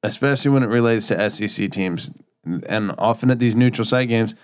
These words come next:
often at these neutral site games in Texas,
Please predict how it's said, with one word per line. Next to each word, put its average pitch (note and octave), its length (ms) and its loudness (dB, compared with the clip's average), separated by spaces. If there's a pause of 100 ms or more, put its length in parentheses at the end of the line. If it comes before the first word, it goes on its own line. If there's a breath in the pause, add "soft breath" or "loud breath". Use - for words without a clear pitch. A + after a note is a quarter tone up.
(840 soft breath)
often E3+ 280 2
at F3 80 2
these D3+ 180 6
neutral D#3+ 260 4
site D3+ 220 2
games C#3+ 240 2
in C#3 100 6
Texas, E3+ 540 -4